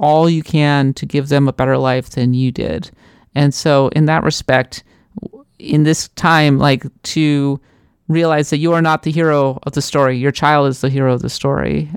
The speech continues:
uh, and to give them the weapon and the armor and everything, I think is, uh, I don't know, like, it kind of is the real story of being a parent, right?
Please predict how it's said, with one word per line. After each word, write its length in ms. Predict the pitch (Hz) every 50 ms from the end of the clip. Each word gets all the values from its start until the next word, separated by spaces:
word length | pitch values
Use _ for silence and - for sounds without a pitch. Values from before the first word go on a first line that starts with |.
| - -
uh, 340 | 170 165 156 147 147 143 -
and 200 | - 151 147 143 -
to 100 | - -
give 320 | 147 - 156 156 143 143 -
them 320 | 143 143 143 139 143 143 - _ _ - _ _ _ -
the 100 | 156 147
weapon 380 | 139 147 139 139 - 139 131 135
and 100 | 131 131
the 100 | 131 131
armor 340 | 131 135 135 131 131 131
and 100 | 127 131
everything, 640 | 131 131 131 135 131 - - - - - - - - - _
I 140 | - 165 151
think 340 | - - - - - - 170
is, 640 | 151 - 147 - 143 147 - - - - - - _ _ -
uh, 180 | - - - 151 - _ _ -
I 80 | - 165
don't 140 | 170 202 202
know, 180 | 175 175 185
like, 420 | 196 185 165 156 156 156 - - - -
it 280 | - 156 151 151 - -
kind 280 | - - 170 165 170 165
of 200 | 160 156 156 - - - - -
is 220 | - 170 156 156 -
the 60 | 156
real 220 | 151 160 165 165
story 300 | 165 - - 170 165 160
of 80 | 156 151
being 160 | 165 160 160
a 40 | 160
parent, 260 | - 196 190 143 - -
right? 200 | - 160 226